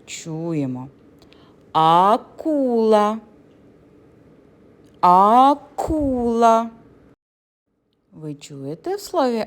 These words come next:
акула звук х? Ні. Наступне. Халат. Чи чуємо ми звук х в слові халат?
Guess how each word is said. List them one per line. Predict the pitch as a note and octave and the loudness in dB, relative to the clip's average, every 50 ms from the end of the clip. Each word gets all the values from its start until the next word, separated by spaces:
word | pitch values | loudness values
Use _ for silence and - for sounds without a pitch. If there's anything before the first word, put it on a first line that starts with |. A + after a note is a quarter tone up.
| - - | -6 -4
акула | G3+ G#3+ G#3+ A3+ A3 A3+ - - - A#3+ A3 G#3 F#3 F3+ E3+ E3+ D#3 D3+ D#3 - - | -4 -2 -2 -4 -6 -8 -14 -14 -10 -8 -6 -6 -6 -6 -6 -6 -6 -8 -10 -14 -20
звук | F3 D#3+ F3 F3+ F#3+ F#3+ F#3 F#3+ - - - | -20 -16 -14 -12 -10 -12 -12 -12 -16 -18 -18
х? | - - - - - - - - _ _ _ _ _ _ _ _ _ _ _ _ _ _ _ _ _ _ _ _ _ _ _ _ _ _ _ _ _ _ _ | -12 -10 -10 -10 -10 -12 -16 -20 _ _ _ _ _ _ _ _ _ _ _ _ _ _ _ _ _ _ _ _ _ _ _ _ _ _ _ _ _ _ _
Ні. | D#3+ D#3 D3+ D3+ D3 D3 D3 D3 D3 D3 D3+ D#3+ E3 E3 E3 E3 E3 D#3+ D#3 D#3 D3+ D3 C#3+ C#3 C3+ C3 C3 C3 - _ _ _ _ _ _ _ _ _ _ _ _ _ _ _ _ _ _ - | -14 -10 -8 -8 -6 -6 -6 -6 -6 -6 -4 -4 -4 -4 -4 -4 -4 -4 -4 -6 -6 -6 -6 -6 -6 -8 -10 -14 -18 _ _ _ _ _ _ _ _ _ _ _ _ _ _ _ _ _ _ -12
Наступне. | D3+ D3 D#3+ G3+ A#3+ - - G#3 E3+ - - E3 D3 C#3 D3 _ _ _ _ _ _ _ _ _ _ _ _ _ _ - - - - - - - - - - - - - | -8 -6 -6 -6 -6 -6 -8 -8 -8 -10 -12 -14 -14 -14 -16 _ _ _ _ _ _ _ _ _ _ _ _ _ _ -20 -20 -18 -16 -16 -14 -14 -14 -14 -14 -14 -10 -4
Халат. | - A3+ A3 A3 A3 A3 A3 G#3+ G3 D#3+ C#3 B2 - - - - - - - - _ _ _ _ _ _ _ _ _ _ _ _ _ _ _ | -2 0 0 0 0 -2 -2 -2 -2 -2 -4 -6 -8 -14 -20 -20 -20 -20 -20 -20 _ _ _ _ _ _ _ _ _ _ _ _ _ _ _
Чи | - - E3+ D#3+ | -12 -10 -10 -10
чуємо | D3+ - - D3+ C#3+ C#3+ D3+ E3+ G3+ B3 D4 | -10 -10 -10 -8 -6 -6 -4 -4 -2 -2 -2
ми | F4+ D#4 C4 | 0 -2 -2
звук | G#3 F#3 F#3 E3+ E3 D#3 - | -4 -4 -6 -6 -8 -8 -10
х | - - - - - - - - - - _ _ _ _ | -14 -16 -14 -14 -14 -14 -14 -18 -20 -20 _ _ _ _
в | - | -20
слові | - - F3+ E3+ D#3+ D#3 D3+ E3 | -14 -10 -6 -4 -4 -4 -4 -6
халат? | D#3+ - - - - - - - - A#3+ A3 G#3+ G#3+ G#3+ G3+ G3 F#3+ E3+ D3 C#3 - - | -8 -10 -14 -20 -20 -20 -14 -2 2 2 2 2 2 -2 -2 -2 -2 0 -2 -2 -6 -12